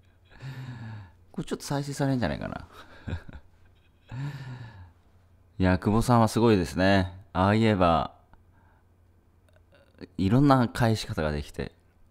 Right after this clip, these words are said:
まあ、何が病気かっていうと、最近ね、本当思うことがあって、お客さんからの悩みを相談されると、ドーパミンが出るんですよね。<laughs> まあ、あの、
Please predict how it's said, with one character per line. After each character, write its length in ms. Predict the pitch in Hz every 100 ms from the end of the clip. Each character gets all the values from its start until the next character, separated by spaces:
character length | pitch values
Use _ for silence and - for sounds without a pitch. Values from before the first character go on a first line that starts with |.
| _ _ _ - - - _ -
ま 160 | 127
あ、 60 | 127
何 200 | 143 180
が 140 | 131 92
病 180 | 98
気 100 | -
か 80 | 101
っ 60 | 98
て 120 | 78
い 60 | 62
う 60 |
と、 460 | - 87 78 - -
最 280 | - 202 254
近 240 | - 190 170
ね、 140 | 135
本 240 | 117 160
当 140 | 160 147
思 180 | 156 147
う 60 |
こ 100 | 87
と 80 | 82
が 140 | 76
あ 20 | 80
っ 20 |
て、 420 | - 82 85 69 - _ _ - - - _ -
お 100 | 127
客 240 | 208 202
さ 140 | -
ん 140 | 196 185
か 100 | 180
ら 140 | 165
の 340 | 90 90 - - - _ _ _ _ 87
悩 320 | 101 131 147
み 120 | 131
を 60 | 90
相 240 | - 101
談 180 | 101 98
さ 120 | 104
れ 60 | 95
る 140 | 87
と、 400 | - 87 73 - _ _ _ _ _ _ _ - -
ド 140 | 123
ー 40 |
パ 120 | 131 135
ミ 100 | 127
ン 20 |
が 80 | 117
出 80 | -
る 60 |
ん 20 | -
で 40 |
す 220 | - -
よ 60 | 117
ね。 180 | - - - - _ _ - - - - - -
<laughs> 580 | 151 151 131 123 _ -
ま 300 | - 123 107
あ、 40 |
あ 40 | 101
の、 380 | 98 95 85